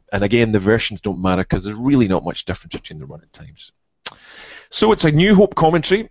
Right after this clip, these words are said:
Uh, again, we're gonna provide some insights and some utter nonsense in between it, I'm sure. I can tell you that for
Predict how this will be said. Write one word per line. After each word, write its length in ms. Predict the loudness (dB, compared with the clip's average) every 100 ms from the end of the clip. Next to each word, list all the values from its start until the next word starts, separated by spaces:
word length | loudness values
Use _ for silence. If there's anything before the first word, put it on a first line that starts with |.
| -4
Uh, 100 | -2
again, 280 | 0 0 0
we're 120 | 0
gonna 120 | 0 -2
provide 280 | 0 0 -2
some 120 | -6
insights 480 | -6 -4 -2 -4 -6
and 100 | -10
some 160 | -8 -10 _
utter 260 | -6 -4 -4
nonsense 600 | -2 -2 -2 -4 -8 -8
in 160 | -10 -10
between 320 | -8 -6 -6
it, 60 | -8
I'm 80 | -8
sure. 380 | -4 -2 -2
I 40 | -4
can 220 | -10 -14
tell 220 | -6 -4
you 80 | -2
that 200 | -2 -4
for 240 | -8 -12